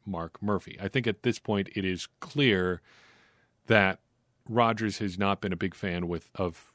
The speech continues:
how they have done things. The frustrating thing there is he hasn't really said, um, what it is he would like them to do differently.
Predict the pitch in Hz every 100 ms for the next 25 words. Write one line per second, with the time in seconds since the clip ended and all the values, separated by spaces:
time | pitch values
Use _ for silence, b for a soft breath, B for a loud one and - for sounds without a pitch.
0 | _ - - 110 110 98 95 95 85 87
1 | 95 92 - - - - - _ b b
2 | - - 175 - 135 110 113 101 110 110
3 | 98 92 - 98 123 120 104 101 95 -
4 | 107 95 90 - b b b b b b
5 | b b - 104 92 90 82 82 82 82
6 | _ _ _ _ _ _ - 101 117 123
7 | 110 113 104 107 104 95 95 - 95 -
8 | 104 95 98 143 160 117 - -